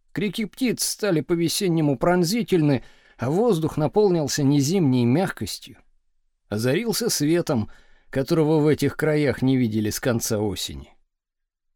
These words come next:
«Когда ты умирал, — сказал Арсений Христофору, — в природе было уже темно. А сейчас опять светло, и я плачу о том, что ты этого не видишь.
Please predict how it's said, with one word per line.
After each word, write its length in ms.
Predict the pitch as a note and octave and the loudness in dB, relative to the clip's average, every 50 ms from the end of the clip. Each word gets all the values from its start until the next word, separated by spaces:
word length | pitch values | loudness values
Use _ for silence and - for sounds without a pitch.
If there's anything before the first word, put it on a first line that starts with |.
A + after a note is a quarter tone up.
| _ _ _ _ _ _ _ _ _ _ _ _ _ _ _ _ _ _ _ _ _ _ _ _ _ _ _ _ _ _ _ _ _ _ _ _ _ _ _ _ _ _ _ | _ _ _ _ _ _ _ _ _ _ _ _ _ _ _ _ _ _ _ _ _ _ _ _ _ _ _ _ _ _ _ _ _ _ _ _ _ _ _ _ _ _ _
«Когда 300 | - E2+ F#2 A#2+ C3+ D#3 | -12 -10 -6 -2 -2 -2
ты 120 | D3+ - D#3 | -2 0 0
умирал, — 460 | D3+ D#3 D#3 E3+ F3+ G3 A3 G#3+ F#3+ | 0 2 4 4 4 4 2 0 0
сказал 400 | - - G3 F#3 D#3+ F3 F3 D#3+ | -2 -2 -2 -2 0 0 2 2
Арсений 420 | D3 C#3 - - D3+ B2 A#2 A#2 | 0 0 -2 -2 -2 0 0 -2
Христофору, — 720 | A2+ - - A#2+ - - C3+ A#2 - - A#2 F#2+ D#2+ - - - _ - - _ _ _ _ _ _ _ _ _ _ _ | -2 -4 -6 -6 -6 -4 -4 -6 -4 -4 -6 -6 -6 -8 -12 -16 _ -20 -20 _ _ _ _ _ _ _ _ _ _ _
в 100 | _ - | _ -14
природе 360 | - G2+ F#2 G2 C#3+ E3 E3 F3 | -10 -8 -4 -2 -2 0 0 0
было 240 | D#3 F3+ F#3+ G3 | -2 -2 -2 0
уже 260 | F#3+ F3+ C#3 C3 D#3+ D#3+ | 0 2 2 0 -2 -2
темно. 500 | - D#3 B2+ A#2 G2 F2 F2 - - _ _ _ _ _ _ _ _ _ _ _ _ _ _ _ _ _ _ | -2 -4 -2 -2 -4 -4 -6 -8 -12 _ _ _ _ _ _ _ _ _ _ _ _ _ _ _ _ _ _
А 80 | - G#2 | -10 -8
сейчас 360 | - D3+ D3 - A3 G3 - | -8 -8 -4 -4 -4 -4 -4
опять 280 | G3 - - G#3+ G3+ - | -6 -6 -6 -6 -4 -6
светло, 480 | - B2 G#2+ F#2+ - G2+ F2 - - - - - - _ _ _ _ _ _ _ _ _ _ - | -6 -8 -8 -6 -6 -6 -6 -6 -8 -14 -20 -20 -20 _ _ _ _ _ _ _ _ _ _ -12
и 120 | - F#2 | -6 -4
я 100 | A#2 - | -4 -2
плачу 440 | - - F3 F#3 G3 F#3 - F3+ E3+ | -2 -2 -4 -2 -2 -4 -4 -4 -4
о 40 | D#3 | -4
том, 160 | - D3 C3+ | -4 -6 -8
что 200 | - - C3 A#2 | -6 -8 -10 -10
ты 180 | - - F2+ | -8 -8 -8
этого 240 | E2+ - - F#2+ F#2 | -8 -6 -8 -8 -6
не 200 | F#2+ G2+ A2 A#2+ | -4 -2 -2 -2
видишь. 540 | A2+ G2+ E2+ - - - - - - - | -2 -4 -8 -12 -16 -20 -20 -20 -20 -20